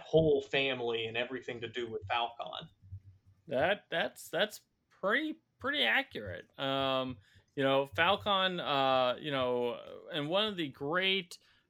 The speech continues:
Speaker 2: uh, ironies, so to speak, uh, Falcon gave the Thunderplate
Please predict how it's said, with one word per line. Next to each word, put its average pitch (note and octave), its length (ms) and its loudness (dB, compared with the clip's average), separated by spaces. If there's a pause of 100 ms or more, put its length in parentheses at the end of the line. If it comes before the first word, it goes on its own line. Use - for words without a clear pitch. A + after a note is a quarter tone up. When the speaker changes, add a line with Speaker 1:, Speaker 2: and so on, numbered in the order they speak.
Speaker 2:
uh, B2 540 6 (280)
ironies, B2 800 6
so A2+ 260 -4
to G2+ 100 -10
speak, G#2 440 -10 (360)
uh, A#2+ 220 6 (100)
Falcon D3+ 760 -2
gave D3+ 380 -4
the C3 160 -6 (100)
Thunderplate C#3+ 680 -4